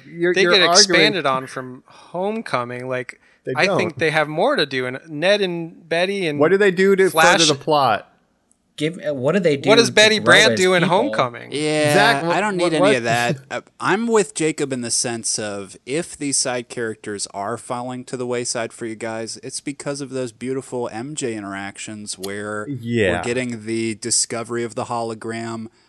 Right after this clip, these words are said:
Speaker 4: the confession, him finding out, her finding out. There is that tense moment where they're playing it like they are gonna confess crushes to each other. Like, there's, there's palpable emotion and real stakes there that's like,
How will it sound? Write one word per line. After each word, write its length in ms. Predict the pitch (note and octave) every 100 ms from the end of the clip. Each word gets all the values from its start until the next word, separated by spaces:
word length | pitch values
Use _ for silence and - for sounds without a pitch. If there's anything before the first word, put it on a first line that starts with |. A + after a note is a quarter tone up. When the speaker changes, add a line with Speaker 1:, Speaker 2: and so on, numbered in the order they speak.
| _
Speaker 4:
the 100 | G#2
confession, 880 | - G#2 - B2 A#2 - A#2+ A#2 A2+
him 260 | - A2+
finding 460 | G#2+ A#2+ A2+ A2+ A2
out, 360 | A2 A2 A2 -
her 120 | A2+
finding 460 | - A2+ A2+ A2+
out. 260 | A2+ A2+ G#2+ _ _ _
There 160 | C3 E3
is 160 | F3
that 240 | F3 E3+ -
tense 320 | E3+ D#3+ -
moment 320 | D3+ F#3+ D3
where 380 | C3 C3 B2+ - _ _ -
they're 140 | F3+
playing 480 | - - C4 D#4+ C4+
it 120 | F#3
like 460 | D#3 E3 E3+ - A#2
they 160 | D#3
are 160 | F#3 F#3+
gonna 180 | F3 E3
confess 500 | - D#3 - D#3 -
crushes 480 | - C#3+ D3 D3+ -
to 180 | - F2
each 180 | -
other. 300 | E2+ D2 A1+ B1+
Like, 220 | F#2 -
there's, 420 | E3 C#4 D4 -
there's 260 | F3+ C4+ -
palpable 680 | - F#3 B3 C4+ A3+ G#3 F#3
emotion 560 | D#3 D#3 F3 - E3
and 180 | D3 A#2+
real 220 | A#2+ D#3
stakes 460 | D3 - C3+ C#3 -
there 200 | C3 G#2+
that's 300 | G2+ - A#2+
like, 320 | G#2+ G2+